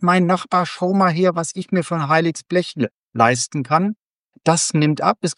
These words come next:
kommt zu einem pragmatischen Umgang mit diesem Verkehrsmittel.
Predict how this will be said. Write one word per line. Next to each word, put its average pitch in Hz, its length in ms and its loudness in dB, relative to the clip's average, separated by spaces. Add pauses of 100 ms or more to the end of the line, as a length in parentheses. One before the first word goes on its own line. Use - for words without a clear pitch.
(220)
kommt 226 300 2
zu - 200 -6
einem 170 240 0 (240)
pragmatischen 143 1080 -2
Umgang 175 420 0
mit 160 160 -6
diesem 151 260 -6
Verkehrsmittel. 151 840 -2